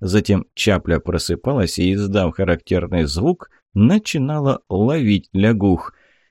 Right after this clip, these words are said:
Не просто бегать и салить зазевавшихся лягух, но непременно ступая прямыми ногами, не сгибая их в коленях, переступая большими шагами и держась одной рукой за голени. Лягухи убегали от чапли,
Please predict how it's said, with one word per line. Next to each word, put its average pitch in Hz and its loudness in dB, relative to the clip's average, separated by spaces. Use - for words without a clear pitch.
Не 143 4
просто 226 -2
бегать 113 0
и 123 2
салить 110 -2
зазевавшихся 107 0
лягух, 104 0
но 95 0
непременно 165 -2
ступая 117 0
прямыми 104 2
ногами, 92 0
не 117 6
сгибая 101 0
их - -2
в - -20
коленях, 98 0
переступая 107 -2
большими 95 -2
шагами 135 -4
и 151 0
держась 123 2
одной 104 2
рукой 101 0
за 107 0
голени. 101 2
Лягухи 156 2
убегали 98 2
от 82 0
чапли, 170 -2